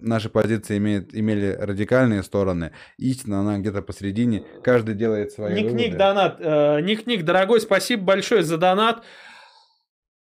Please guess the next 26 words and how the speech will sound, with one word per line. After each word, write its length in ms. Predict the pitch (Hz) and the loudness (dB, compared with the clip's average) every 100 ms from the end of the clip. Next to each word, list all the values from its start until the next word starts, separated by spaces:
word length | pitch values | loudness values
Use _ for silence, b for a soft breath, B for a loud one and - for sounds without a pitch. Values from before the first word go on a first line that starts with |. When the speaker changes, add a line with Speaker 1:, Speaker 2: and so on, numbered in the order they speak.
| _ - | _ -10
Speaker 1:
Спасибо. 200 | 98 190 | 0 4
Speaker 2:
Я, 180 | 233 | 6
я 100 | 254 | 4
даже 160 | 240 220 | 2 2
не 60 | 254 | 0
знаю, 220 | 269 247 | 2 0
чё, 340 | - 165 151 147 | -2 -8 -8 -10
чё 260 | - 226 | -8 -4
вот 140 | 165 131 | -4 -6
сказать 340 | 147 151 156 | -8 -8 -8
такому 380 | 131 139 139 123 | -12 -10 -8 -8
человеку 420 | 127 151 151 147 | -4 -2 -2 -4
с 80 | 131 | -6
такой 260 | 139 135 151 | -6 -4 -4
душой 400 | 143 - 165 151 | -6 -6 -6 -6
широкой. 520 | - 120 117 - 101 - | -6 -8 -10 -14 -16 -8
Ребят, 500 | 143 175 190 156 - _ | -4 2 4 2 -6 _
я 300 | - 143 185 | -12 -2 0
могу 260 | 175 160 175 | 0 -2 -2
вам 200 | 165 151 | -2 -4
сказать, 340 | - 147 156 | -4 -2 -2
что, 500 | - - 156 143 135 - | -4 -6 -2 0 0 -4
а, 640 | 139 127 120 120 117 117 | -8 -8 -10 -10 -12 -10
есть 260 | 127 143 139 | -4 -4 -4
реквизиты 540 | 143 160 156 220 202 | -8 -6 -6 -4 -4
для... 500 | 135 139 135 127 120 | -4 -4 -4 -4 -10